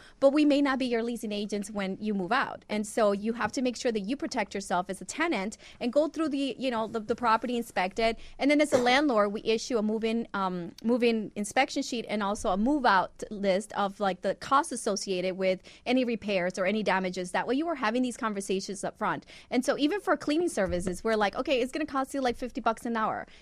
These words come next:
Is it really gonna cost fifty du-, bucks an hour? Maybe not. But this is to, you know,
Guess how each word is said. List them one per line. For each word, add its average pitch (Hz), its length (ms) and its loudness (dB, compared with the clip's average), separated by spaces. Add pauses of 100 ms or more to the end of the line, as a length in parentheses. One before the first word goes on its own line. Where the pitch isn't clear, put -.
Is 294 140 0
it 320 80 2
really 277 200 4
gonna 294 160 0
cost 277 240 -2
fifty 277 240 -6
du-, 226 420 -2
bucks 254 260 0
an 240 80 0
hour? 226 260 0
Maybe 302 340 2
not. 233 340 0 (180)
But 254 160 2
this 277 160 -2
is 294 140 -4
to, 269 240 -2
you 233 140 -4
know, 202 240 -4